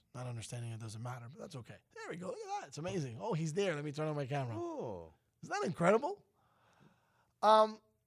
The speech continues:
Speaker 1: to get some insight, like, for example, how many of you went to the T V once you found out it was happening?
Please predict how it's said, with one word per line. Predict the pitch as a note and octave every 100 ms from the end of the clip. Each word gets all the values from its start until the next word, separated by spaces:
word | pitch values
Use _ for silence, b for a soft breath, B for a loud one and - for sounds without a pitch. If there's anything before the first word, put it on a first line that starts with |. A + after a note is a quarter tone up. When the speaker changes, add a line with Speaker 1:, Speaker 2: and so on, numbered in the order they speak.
| _ _ _ -
Speaker 1:
to | G#3+
get | D3+ C4+ D#4 -
some | - A#3 A3+ A3
insight, | - A#3 F3 - D#3+ D3+ - _ _ _ -
like, | D#3+
for | -
example, | E3+ D#3 F3 E3+ E3+ D3+ - _ _ _ _ _ _ _ _ _ _ _ _ _ -
how | - E4 A#4+
many | F4+ A#3+
of | G#3
you | G3 F#3 - _ _ _ _ _ _ -
went | D3+ F3 G3+ - -
to | F#3+
the | F3+
T | C#3+ E3+ E3+
V | D#3 C#3 A2+ - _ _ _ -
once | F3 F#3+ -
you | F#3+
found | - E3+ D#3+ E3
out | D#3
it | D3
was | C3+ B2
happening? | A#2+ A2+ -